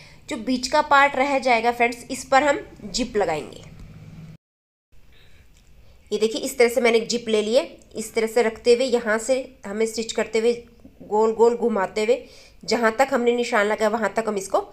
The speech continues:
स्टिच करेंगे दोनों पार्ट्स पर। एक पार्ट, ये देखिए, जिप को मैं अलग कर लेती हूँ। एक पार्ट को हम इस पे अटैच करेंगे और एक पार्ट को हम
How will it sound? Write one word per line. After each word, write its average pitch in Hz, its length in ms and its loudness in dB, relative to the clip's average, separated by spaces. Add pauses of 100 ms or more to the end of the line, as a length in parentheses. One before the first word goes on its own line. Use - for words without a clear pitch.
(300)
स्टिच - 340 0
करेंगे 175 320 -4
दोनों 196 320 4
पार्ट्स 151 280 -2
पर। 196 140 -6
एक - 340 -8
पार्ट, 202 280 0 (380)
ये 202 120 -6
देखिए, 202 180 -8
जिप 214 180 -8
को 165 60 2
मैं 214 120 0
अलग 202 240 0
कर 202 100 0
लेती 196 180 -6
हूँ। 294 100 -6 (360)
एक 214 240 -4
पार्ट 214 220 4
को 220 80 -2
हम 240 120 0
इस - 180 -8
पे 226 180 0
अटैच 226 260 0
करेंगे 240 320 0
और 226 80 4
एक 226 180 -4
पार्ट 190 220 2
को 208 80 -4
हम 262 220 -4